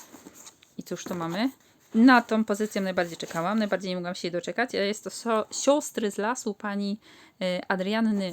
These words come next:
Trzepiota. Ale jestem ciekawa. O, druk mini, minimalnie mniejszy, ale powiedzmy, że też mi się będzie fajnie czytało. W ogóle lubię czytać książki wydawnictwa Skarpa Warszawska, bo wiecie co, oni mają taki, taki, taki wyrazisty druk, po prostu, że nie jest taki mocno, mocno,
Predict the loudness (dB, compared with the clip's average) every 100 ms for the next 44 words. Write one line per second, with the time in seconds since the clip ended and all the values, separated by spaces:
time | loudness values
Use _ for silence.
0 | -6 -6 -4 -4 -6 -4 -4 -6 _ _
1 | _ _ _ -20 -20 -20 -20 -20 _ -20
2 | -20 -20 -20 _ _ _ -12 -10 -8 -10
3 | -10 -10 -8 -8 -8 -8 -8 -6 -2 0
4 | 0 2 4 4 4 4 2 2 0 -2
5 | 2 4 4 2 -2 -2 -4 -4 -6 -6
6 | -6 -4 -4 -4 -6 -6 -8 -8 -10 -10
7 | -8 -8 -6 -8 -14 -20 -20 _ _ -12
8 | -10 -6 -4 -2 -2 -4 -6 -2 -2 -2
9 | -6 -10 -8 -8 -6 -10 -8 -8 -6 -6
10 | -6 -8 -6 -6 -6 -6 -6 -6 -4 -6
11 | -6 -6 -6 -6 -8 -10 -6 -2 0 -2
12 | -4 -6 -8 -8 -20 _ _ _ _ _
13 | -20 -20 _ -4 0 -2 0 0 4 6
14 | 6 4 2 2 2 2 2 0 -2 0
15 | 0 0 -2 -4 -2 0 0 -2 -2 -2
16 | -2 -4 0 0